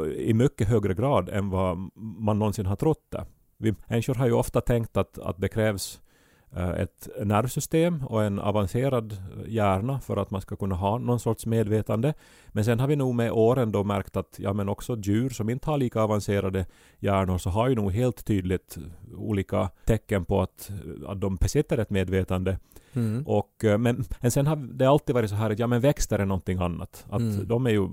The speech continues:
Speaker 1: de är bara där på samma plats och i-, de, inte vet de något. Det är massa fotosyntes bara, men in-, inte, inte förstår de något.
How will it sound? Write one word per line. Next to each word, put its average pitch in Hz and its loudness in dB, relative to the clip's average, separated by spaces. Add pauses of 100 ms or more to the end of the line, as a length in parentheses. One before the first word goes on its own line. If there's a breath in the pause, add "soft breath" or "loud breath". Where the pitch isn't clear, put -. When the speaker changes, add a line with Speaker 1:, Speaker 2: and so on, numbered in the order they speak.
(280)
Speaker 1:
de 127 2
är 113 2
bara 104 2
där 95 2
på 90 -4 (220)
samma 98 -2
plats 98 -4
och 98 0
i-, 104 -6
de, 117 -6
inte 82 -8
vet 120 0
de 117 0
något. 92 -4
Det 110 0
är 120 2
massa 113 0
fotosyntes 98 0
bara, 92 -2
men 95 -4
in-, 90 -8 (400 soft breath)
inte, 139 -2
inte - 0
förstår 143 4
de 101 2
något. 92 -2